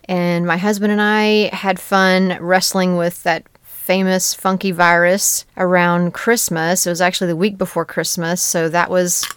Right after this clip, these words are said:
that was an adventure all in itself.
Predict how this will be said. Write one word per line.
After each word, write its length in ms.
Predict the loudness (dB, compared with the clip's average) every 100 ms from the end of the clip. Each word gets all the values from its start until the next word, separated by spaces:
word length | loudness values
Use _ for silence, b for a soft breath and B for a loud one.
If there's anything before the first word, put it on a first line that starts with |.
| B B
that 140 | 6 8
was 100 | 8
an 80 |
adventure 500 | 8 8 6 4 0 0
all 260 | 2 4
in 160 | 2 0
itself. 760 | 0 0 2 4 4 2 -6